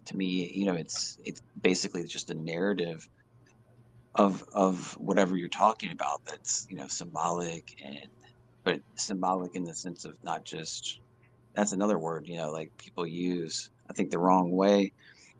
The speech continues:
Um, you know, for me, like, you know, w-, when most people say symbolic, they mean, like, superficial,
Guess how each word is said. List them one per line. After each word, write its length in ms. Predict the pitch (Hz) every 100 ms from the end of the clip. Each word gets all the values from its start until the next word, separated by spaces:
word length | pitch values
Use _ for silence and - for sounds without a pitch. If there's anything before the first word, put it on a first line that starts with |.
| _ -
Um, 440 | 101 87 82 78 - _ _ _ - - - - - - - -
you 100 | 120
know, 160 | 107 92
for 240 | - 98
me, 240 | 98 117 113
like, 220 | 104 90 - _ -
you 120 | 107
know, 180 | 85 67 -
w-, 220 | - 113 -
when 240 | 117 107
most 220 | 113 120
people 280 | 113 110 98
say 240 | 90 101
symbolic, 640 | 90 - 92 90 90 85 82
they 140 | 82
mean, 180 | 82 80
like, 240 | 80 76 -
superficial, 920 | - 107 - 78 92 90 - 52 -